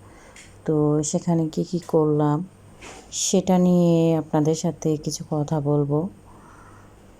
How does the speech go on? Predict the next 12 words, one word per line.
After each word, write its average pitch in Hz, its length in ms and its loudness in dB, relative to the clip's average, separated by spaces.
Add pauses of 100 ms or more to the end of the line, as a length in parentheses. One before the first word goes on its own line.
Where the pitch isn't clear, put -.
(160)
কোথায় 170 380 -2
ঘুরলাম, 151 680 0 (1600)
এই 180 180 2 (100)
তো। 143 180 0 (840)
তো 175 420 4
দেখতেই 175 440 0
পাচ্ছেন, 175 500 -4 (540)
গ্রাম 156 280 2
মানেই 160 380 2
হচ্ছে 170 400 0
মাটির 156 460 0
চুলা, 151 600 0